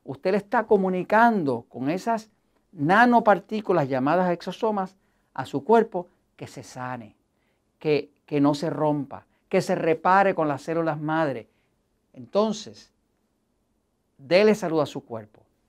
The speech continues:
dele los jugos verdes, sobre todo si usted tiene un sistema nervioso excitado, haga ese par de jugo verde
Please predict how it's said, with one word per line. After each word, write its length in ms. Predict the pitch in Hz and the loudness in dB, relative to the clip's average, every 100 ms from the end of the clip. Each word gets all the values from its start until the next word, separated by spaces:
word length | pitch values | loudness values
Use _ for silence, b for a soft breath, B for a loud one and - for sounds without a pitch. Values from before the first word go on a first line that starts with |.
| _ | _
dele 360 | _ 110 135 143 | _ -4 0 2
los 120 | 151 | 2
jugos 280 | 160 165 180 | 2 0 0
verdes, 380 | 170 214 185 127 | 2 0 0 -8
sobre 240 | 120 110 | -8 -8
todo 240 | 110 190 226 | 2 6 6
si 100 | 202 | 4
usted 180 | - 196 | -2 -4
tiene 160 | 208 | -2
un 60 | 208 | -4
sistema 340 | 196 - 190 | -6 -8 -6
nervioso 320 | 190 190 190 | -2 -2 -2
excitado, 640 | 196 - 202 233 220 135 - b b b | -8 -12 -2 4 6 4 -2 b b b
haga 520 | - 202 277 233 113 - _ _ | 2 4 6 4 -2 -10 _ _
ese 280 | 160 165 190 | -6 -4 0
par 220 | 196 196 | 4 6
de 100 | 196 | 6
jugo 300 | 175 196 190 | 6 4 4
verde 400 | 202 202 151 | 4 2 0